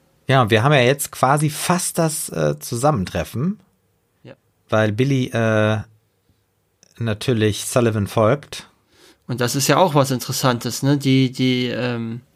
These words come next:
Speaker 2: äh, Sullivan hat keine Ahnung, dass da der Spitzel dabei war jetzt, ne?
Speaker 1: Mhm.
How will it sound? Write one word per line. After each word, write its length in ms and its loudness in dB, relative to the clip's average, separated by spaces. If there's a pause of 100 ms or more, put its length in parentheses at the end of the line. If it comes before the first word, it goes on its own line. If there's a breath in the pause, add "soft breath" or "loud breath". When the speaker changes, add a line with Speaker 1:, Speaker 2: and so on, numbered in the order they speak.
(800 loud breath)
Speaker 2:
äh, 680 -8
Sullivan 600 2
hat 180 2
keine 300 2
Ahnung, 460 4 (420 soft breath)
dass 280 -4
da 280 2
der 180 -2
Spitzel 460 -4
dabei 400 -4
war 160 -4
jetzt, 360 -10
ne? 100 2
Speaker 1:
Mhm. 280 2